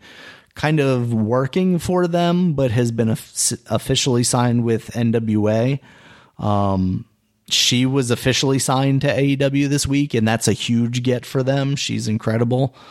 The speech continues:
Um, and she's very likely their next women's champion once it's time to take that belt off Britt Baker. Um,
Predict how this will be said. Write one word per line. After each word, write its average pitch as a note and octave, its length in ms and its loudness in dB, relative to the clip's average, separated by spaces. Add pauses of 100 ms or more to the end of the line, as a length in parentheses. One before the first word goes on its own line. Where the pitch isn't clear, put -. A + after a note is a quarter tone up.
(380)
Um, G2 580 -2 (220)
and G2+ 380 0
she's G#2+ 340 -2
very G#2 440 2
likely G#2 480 0
their G#2 240 2
next G2+ 340 0
women's G#2+ 320 4
champion A2 640 0
once G#2+ 340 -4
it's G#2+ 220 -10
time G#2+ 420 2
to A2+ 280 0
take - 320 -2
that A2 240 0
belt A2 300 -2
off A2 360 -2 (180)
Britt A2+ 240 -6
Baker. B2 400 -6 (640)
Um, G#2 680 2